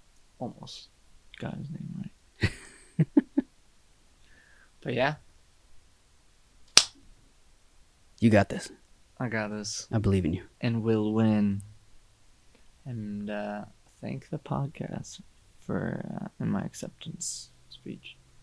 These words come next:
Speaker 2: <laughs> You'll have an acceptance speech?
Speaker 1: Yeah.
Speaker 2: Okay. All right.
Speaker 1: They'll be like, "Oh, man.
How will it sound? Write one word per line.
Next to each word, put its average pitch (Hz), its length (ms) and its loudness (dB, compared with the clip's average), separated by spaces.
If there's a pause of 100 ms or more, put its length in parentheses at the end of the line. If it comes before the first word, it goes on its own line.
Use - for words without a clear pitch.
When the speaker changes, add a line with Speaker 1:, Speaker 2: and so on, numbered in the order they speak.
(340)
Speaker 2:
<laughs> - 600 6 (1600)
You'll - 140 10
have 123 180 12
an 120 60 12
acceptance 113 480 8
speech? - 300 0
Speaker 1:
Yeah. 135 220 6 (320)
Speaker 2:
Okay. 101 240 2 (500)
All - 60 -6
right. - 120 -8 (140)
Speaker 1:
They'll - 120 0
be - 60 2
like, - 300 0
"Oh, 123 480 4
man. 120 800 4